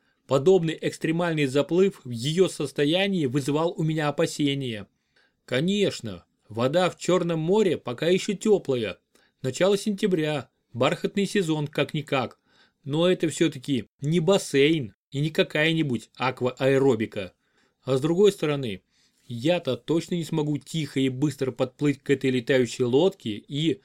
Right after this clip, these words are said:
сняв кого-нибудь из ее экипажа холодным оружием, проникнуть на борт. Тут она была права на все сто.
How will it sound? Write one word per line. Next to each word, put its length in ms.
сняв 440
кого-нибудь 600
из 180
ее 420
экипажа 560
холодным 520
оружием, 560
проникнуть 600
на 100
борт. 440
Тут 300
она 340
была 280
права 420
на 120
все 240
сто. 480